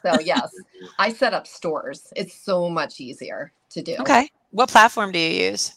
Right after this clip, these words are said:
Speaker 2: Just out of
Speaker 1: Or-,
Speaker 2: curiosity.
Speaker 1: uh, Order My Gear.
Speaker 2: Okay. I've heard a lot of good things about them. Peop-, and so
Speaker 1: Yeah.
Speaker 2: I know S and S is affiliated with them as well. So, yeah, and I think it,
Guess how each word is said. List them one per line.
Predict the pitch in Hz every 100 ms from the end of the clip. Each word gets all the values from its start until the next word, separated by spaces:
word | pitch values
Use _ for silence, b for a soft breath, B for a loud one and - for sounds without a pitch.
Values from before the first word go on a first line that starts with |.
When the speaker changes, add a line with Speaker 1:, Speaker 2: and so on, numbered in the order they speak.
| -
Speaker 2:
Just | 190
out | 185
of | 175
Speaker 1:
Or-, |
Speaker 2:
curiosity. | 196 160 160 190 190
Speaker 1:
uh, | 185
Order | 165 202 208
My | 196
Gear. | 185 190 233 - _ _ -
Speaker 2:
Okay. | - 392 440 - B B B B -
I've | 277
heard | 262
a |
lot | 240 226
of |
good | 208 202
things | 180 180
about | 165
them. | 170 160 170
Peop-, | 190 _
and | 185 175 170 - _
so | - 190 175
Speaker 1:
Yeah. |
Speaker 2:
I | 185
know | 185
S | 202
and | 196
S | 175
is | -
affiliated | 165 - 165 160 170
with | 165
them | 156
as | 156 165
well. | 156 143 160
So, | - 165
yeah, | 208 330 202
and | 202
I |
think | 226
it, | -